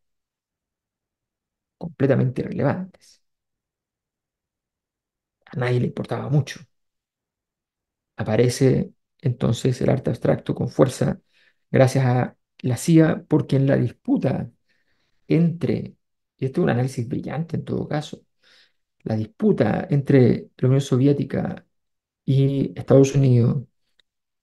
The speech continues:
tenía una dimensión en las artes, y la Unión Soviética había transitado al realismo socialista. Había abandonado las artes abstractas. Y Estados Unidos dice, "Este arte abstracto tiene mucho que ver con esta sociedad liberal,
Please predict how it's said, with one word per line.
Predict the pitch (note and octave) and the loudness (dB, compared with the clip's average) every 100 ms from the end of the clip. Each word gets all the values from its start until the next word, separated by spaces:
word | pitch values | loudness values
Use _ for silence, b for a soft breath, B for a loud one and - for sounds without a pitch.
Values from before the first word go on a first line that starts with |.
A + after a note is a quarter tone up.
| _ _ | _ _
tenía | C3+ D#3 D#3 - - | 6 8 6 4 6
una | F3 F3+ | 6 8
dimensión | E3+ E3 - D3 | 6 4 0 0
en | E3+ | 0
las | C#3+ B2 | 0 2
artes, | F3 C#3+ - - - _ _ _ _ _ _ _ _ _ _ _ _ - | 0 0 -10 -20 -20 _ _ _ _ _ _ _ _ _ _ _ _ 0
y | C#3+ | 2
la | B2+ | 4
Unión | C#3+ G#3 | 4 4
Soviética | F#3+ F#3+ - D#3 | 4 2 2 2
había | D#3+ | 2
transitado | D#3+ D3 - C3+ D3+ | 0 -4 -2 0 2
al | C#3+ | 0
realismo | C3 B2 D3 B2+ A#2 A2 | 0 0 0 0 -4 -6
socialista. | - C3 - E3 - - - _ _ _ _ _ _ _ _ _ _ _ _ _ _ | -10 -12 -12 -14 -18 -20 -20 _ _ _ _ _ _ _ _ _ _ _ _ _ _
Había | - G#2 G#2 | -10 -6 -6
abandonado | G2+ G#2 G#2+ - D3 F3+ C#3 | -6 -6 -4 0 4 8 8
las | A#2 A#2 | 6 2
artes | A2+ - A2+ | -2 -4 -4
abstractas. | - - - - C#3 - _ _ _ | -2 -6 -6 -10 -14 -16 _ _ _
Y | - | -8
Estados | B2+ D3+ C3+ | 0 2 2
Unidos | C#3+ D3 D3 | 2 2 0
dice, | D3 D#3+ - F3 - _ _ _ _ b b b b b - | 0 0 0 -4 -12 _ _ _ _ b b b b b -10
"Este | - G#3+ | -2 0
arte | - | 2
abstracto | D3 - F3+ F3 F#3+ | 0 0 -2 0 0
tiene | E3 D3+ | 0 2
mucho | C3+ D3+ G#3+ | 0 0 0
que | D3 | 2
ver | C3 C#3 C#3 | 4 4 2
con | C#3 | -2
esta | C3 C#3 | -2 -4
sociedad | C3 B2 A#2 - A2+ | -6 -4 0 2 2
liberal, | A#2 - - - A2+ E3 | 2 0 0 0 -2 -4